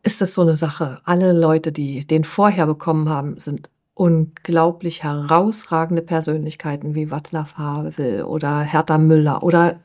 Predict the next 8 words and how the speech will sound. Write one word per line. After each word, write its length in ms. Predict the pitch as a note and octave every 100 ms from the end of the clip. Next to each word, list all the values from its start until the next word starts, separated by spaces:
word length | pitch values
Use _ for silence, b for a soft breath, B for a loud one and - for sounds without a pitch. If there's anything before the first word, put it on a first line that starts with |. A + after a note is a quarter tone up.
| _
Marianne 540 | F3+ E3 F3 E3+ F#3
Birtler. 480 | F#3 D3 D3 C#3+ C#3+ b b b b b b b b b b b
Leute, 260 | D#3 F3 F3
die 280 | F3 F3 -
also 560 | E3+ E3 E3+ D#3 D#3 _ _ _ _ _ _ _ _ _ _ _ _ _ _ _ _ _ _ _ - _ _ _ _ _ _ _ _ _ _
Weltgeschichte 1120 | D3 E3+ A3+ A3 - D3+ - - E3 - C3+
bewegt 560 | - D3 D3 E3 D#3+ -
haben. 320 | C3 A2 -